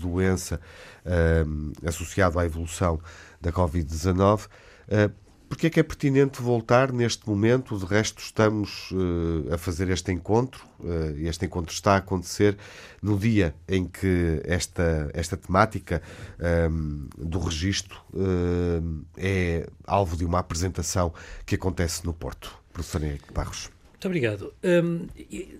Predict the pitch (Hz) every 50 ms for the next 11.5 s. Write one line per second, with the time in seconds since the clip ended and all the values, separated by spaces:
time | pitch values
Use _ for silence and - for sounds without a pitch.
0 | - - 185 156 - - 185 - - 226 196 165 - - 139 131 131 - - -
1 | _ _ - 156 139 - - - - - - - 151 151 156 147 147 - - 151
2 | 147 - - - - 143 143 147 147 147 143 131 120 135 139 139 127 - - 143
3 | 120 127 127 131 127 127 127 127 117 127 135 127 135 - 139 120 110 104 - -
4 | - - - - - - - 147 151 156 143 139 131 120 127 131 120 107 101 -
5 | - 104 - - 131 110 117 113 107 107 117 127 131 135 135 - - 139 135 131
6 | 127 127 131 127 127 123 113 107 110 107 107 113 113 110 - - - 104 95 -
7 | - - - - - - - - - - - - - - - 147 151 147 135 117
8 | 131 127 131 135 135 135 131 - - 139 139 139 - - 135 120 101 92 - 87
9 | 90 87 - - - - 85 90 87 85 82 - - 95 90 87 - - - 98
10 | 95 98 98 - - - 98 95 92 92 90 85 80 76 - - - 73 69 73
11 | - - - - - - - - - -